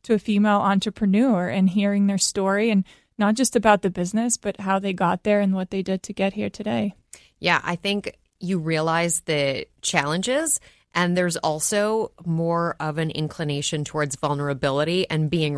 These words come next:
Speaker 2: real
Speaker 1: Yes.
Speaker 2: and, and being willing to, like, show the battle scars as opposed to hiding them and having to put forth that perfect image.
Speaker 1: Absolutely. You definitely, I have a sense that there's, I mean, in sport, you're always,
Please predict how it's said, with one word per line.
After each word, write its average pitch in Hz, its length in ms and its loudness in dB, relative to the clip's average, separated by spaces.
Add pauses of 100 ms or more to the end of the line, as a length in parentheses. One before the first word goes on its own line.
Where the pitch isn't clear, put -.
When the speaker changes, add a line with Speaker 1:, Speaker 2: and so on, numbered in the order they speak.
Speaker 2:
real 151 440 2 (180)
Speaker 1:
Yes. - 180 -4
Speaker 2:
and, 185 260 4
and 170 220 0
being 160 280 0
willing 151 320 -2
to, 175 120 -6
like, 156 180 -6
show 165 240 -2
the 160 80 0
battle 147 320 4
scars 202 480 -2
as 165 200 -4
opposed 160 340 -2
to 151 80 -6
hiding 151 380 -4
them 160 180 -4
and 160 80 -4
having 147 220 -4
to 156 60 -8
put 165 240 -6
forth - 260 -4
that 147 200 0
perfect - 500 -4
image. - 480 -8
Speaker 1:
Absolutely. 202 720 0
You 226 200 6
definitely, 233 760 4 (420)
I 220 100 2
have 226 140 2
a 233 60 0
sense 208 440 0
that 190 280 -2
there's, 190 580 0 (500)
I 226 40 -4
mean, 233 160 2
in 233 120 2
sport, 262 460 4
you're 220 240 0
always, 202 540 2